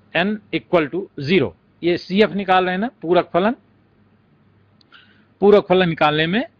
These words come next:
दाहिने तरफ right hand side में ज़ीरो रहेगा, ये रख दिया। चलिए, अब क्या करेंगे?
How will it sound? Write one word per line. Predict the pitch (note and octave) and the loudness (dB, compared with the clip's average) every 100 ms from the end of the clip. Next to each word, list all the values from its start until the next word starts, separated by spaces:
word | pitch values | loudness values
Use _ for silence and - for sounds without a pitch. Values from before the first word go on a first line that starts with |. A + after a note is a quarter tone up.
| _ _ - | _ _ 0
दाहिने | D#3 D3+ D#3+ | 2 2 0
तरफ | C3 D3 G#3+ - - - - | 0 0 -2 -6 -20 -20 -4
right | D3 D#3 C3+ | 0 0 0
hand | D3+ | -6
side | C#3+ C#3 | -4 -4
में | G#3 | -2
ज़ीरो | G#3+ E3 A#2 | 0 0 -2
रहेगा, | F#2 F#2 E2 _ _ _ | -6 -20 -20 _ _ _
ये | C#3+ | -4
रख | D3 E3+ | -2 -4
दिया। | F#3+ F#3+ F#3+ _ _ | -4 -6 -6 _ _
चलिए, | D#3 E3 E3+ F3 _ - | -8 -6 -8 -12 _ -8
अब | D3 | -4
क्या | F#3 E3 | -2 -2
करेंगे? | E3 E3+ E3 | -4 -8 -10